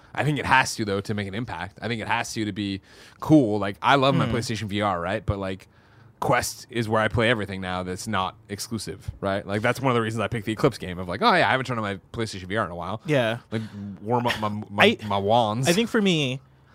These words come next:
Speaker 2: I think that's, and maybe I'm, maybe this is way too future thinking. Maybe they might already be there with P S V R two, but I think for me that's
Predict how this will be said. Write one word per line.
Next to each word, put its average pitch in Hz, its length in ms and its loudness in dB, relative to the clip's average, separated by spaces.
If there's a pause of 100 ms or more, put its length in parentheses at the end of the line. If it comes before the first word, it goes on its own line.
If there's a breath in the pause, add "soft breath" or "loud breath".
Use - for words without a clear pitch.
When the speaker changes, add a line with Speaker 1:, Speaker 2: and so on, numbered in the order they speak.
(500 soft breath)
Speaker 2:
I 156 80 8
think 170 240 2
that's, - 760 2 (220)
and 156 100 2
maybe 180 240 6
I'm, 156 360 4
maybe 170 180 4
this 175 120 4
is 151 80 -4
way 143 160 4
too - 180 -6
future 139 260 -2
thinking. 135 280 -6
Maybe 139 160 2
they 135 100 0
might 127 300 -2
already 127 240 4
be 120 180 -6
there 131 360 -2 (100)
with 135 160 0
P 139 120 -4
S 127 100 -4
V 131 100 -6
R 113 100 0
two, 139 200 -2
but 143 120 4
I 143 80 4
think 180 160 0
for - 80 -6
me 165 100 2
that's 160 300 6